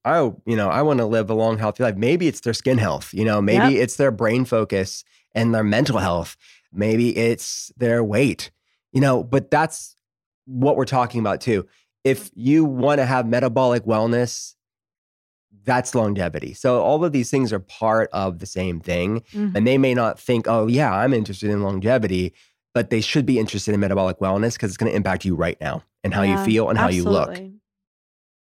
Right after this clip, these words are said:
Speaker 1: I hope, I hope from the bottom of my <laughs> heart that by now you know if there is a sponsor on the podcast, it's because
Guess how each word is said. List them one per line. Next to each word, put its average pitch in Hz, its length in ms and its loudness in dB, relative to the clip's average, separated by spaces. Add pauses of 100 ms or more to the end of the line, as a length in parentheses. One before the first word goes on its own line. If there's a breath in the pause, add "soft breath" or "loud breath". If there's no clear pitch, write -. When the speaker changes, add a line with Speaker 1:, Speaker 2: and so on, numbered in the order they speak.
(300)
Speaker 1:
I 120 180 4
hope, 113 600 0 (320)
I 117 100 4
hope 95 320 2 (720)
from 110 100 2
the 98 60 4
bottom 117 300 2
of 123 120 2
my 107 100 2
<laughs> - 0 -
heart 110 480 0 (600 loud breath)
that 123 140 0
by 117 160 2
now 113 200 2
you 110 160 4
know 98 180 2
if 101 140 0
there 123 260 4
is 107 160 2
a 110 80 2
sponsor 107 720 0
on 98 160 2
the 92 60 2
podcast, 95 600 0
it's 92 100 -8
because 98 480 0